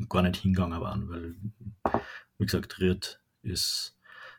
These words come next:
ein kleines Dorf im Vergleich zu vielen anderen. Äh,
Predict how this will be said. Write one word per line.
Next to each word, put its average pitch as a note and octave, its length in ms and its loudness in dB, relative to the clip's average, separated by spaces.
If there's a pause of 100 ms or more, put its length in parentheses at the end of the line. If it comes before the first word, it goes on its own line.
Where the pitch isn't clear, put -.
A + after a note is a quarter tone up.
ein - 40 -20
kleines F2+ 320 2
Dorf F#2 260 6
im F#2 120 4
Vergleich F2+ 360 2
zu A2+ 100 -2
vielen F#2 280 4
anderen. F2+ 580 2 (800)
Äh, F2+ 460 6